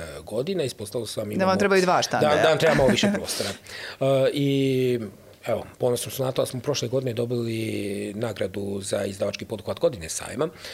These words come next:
Speaker 1: za prevod, e, na savremeni srpski jezik, e, berlinske Aleksandride ili romana o Aleksandru Velikom. To je jedan srednjovjekovni rukopis, e, koji je zaista jedno filološko blago. A ove godine nam je to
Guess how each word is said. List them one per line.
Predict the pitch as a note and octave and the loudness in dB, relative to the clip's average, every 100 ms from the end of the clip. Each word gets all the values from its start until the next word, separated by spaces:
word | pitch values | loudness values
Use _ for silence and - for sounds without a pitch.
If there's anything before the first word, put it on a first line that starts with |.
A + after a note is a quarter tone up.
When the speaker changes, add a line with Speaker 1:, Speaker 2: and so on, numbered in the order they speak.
| - - | -14 -10
Speaker 1:
za | A#2+ G#2 A2 G#2 G2 G2+ G2 F#2 F#2 F#2 | -6 -2 0 0 -2 -2 -2 -4 -4 -8
prevod, | A#2 A#2 A2+ F#2 | -6 -4 -4 -4
e, | G2 F#2+ F#2+ F2 | -2 -2 -4 -6
na | F#2+ G2+ F#2 F#2 | -8 -8 -6 -6
savremeni | - G2 F#2+ F2+ F2 E2+ | -6 -6 -6 -10 -10 -10
srpski | F2+ G2+ - F#2 | -8 -10 -10 -10
jezik, | G2 F#2+ - G2+ | -8 -8 -8 -8
e, | F2+ F2+ | -8 -8
berlinske | F2 G2 F#2 E2+ - | -4 -4 -4 -10 -10
Aleksandride | E2+ F2 - F2+ G2+ D3 A2 | -10 -8 -8 -6 -4 -2 -4
ili | F2+ | -6
romana | F2+ F#2 F#2+ F#2 | -10 -8 -8 -8
o | |
Aleksandru | E2+ - G2+ F#2+ | -8 -6 -6 -6
Velikom. | G2+ A2+ - F2+ | -4 -4 -4 -12
To | G2 | -10
je | |
jedan | G2 F#2+ F#2 - - - - | -8 -10 -12 -16 -14 -14 -6
srednjovjekovni | - A#2 A2 A#2+ - G#2+ F#2+ F#2+ G2 | -2 0 0 -2 -2 -4 -4 -4 -2
rukopis, | A2+ C#3+ D3 - C3+ B2 - | 0 2 0 0 0 0 0
e, | B2+ A#2+ | 0 -2
koji | B2 A#2 | -2 -2
je | A2+ | 0
zaista | B2 A#2 A2+ | 0 0 -2
jedno | G#2+ A2 | -4 -4
filološko | - A#2 C3 D#3 - | -4 0 2 2 -2
blago. | - - G2+ D3+ G3+ - - - - - | -10 -10 0 0 0 -4 -16 -14 -14 -8
A | - C3 C3 B2+ A2+ | 0 4 4 4 4
ove | D#3 G3 | 4 4
godine | F#3 G#3+ G3 F#3 E3 D#3+ D3 | 4 4 4 4 6 8 8
nam | C#3+ D3 C#3+ | 6 4 6
je | C#3+ C3+ B2+ | 6 6 6
to | C3 A#2+ A2+ | 4 4 0